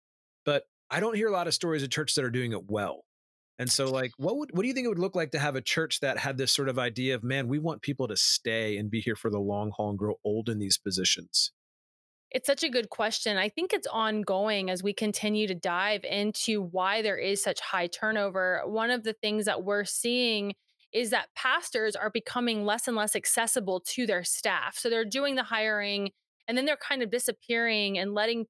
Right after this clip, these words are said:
Speaker 2: people, uh, run their staff for them. And, you know, when you're the shepherd of a church, I know you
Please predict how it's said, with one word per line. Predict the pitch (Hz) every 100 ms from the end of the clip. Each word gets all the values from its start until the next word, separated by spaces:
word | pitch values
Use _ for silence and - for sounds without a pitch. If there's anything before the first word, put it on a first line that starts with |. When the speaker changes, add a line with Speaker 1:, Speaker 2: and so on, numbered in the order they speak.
| -
Speaker 2:
people, | 226 226 226 208 202 196 196 _ _ _
uh, | 214 214 196
run | 202 233 247 240 202
their | 196
staff | - - 220 220 - -
for | 214 277
them. | 160 - 208
And, | 226
you | 240
know, | 226
when | 233
you're | 269
the | 294 240
shepherd | - 233 240 220
of | 180
a |
church, | 175 - 254 202
I | 202
know | 208 226 233
you | 202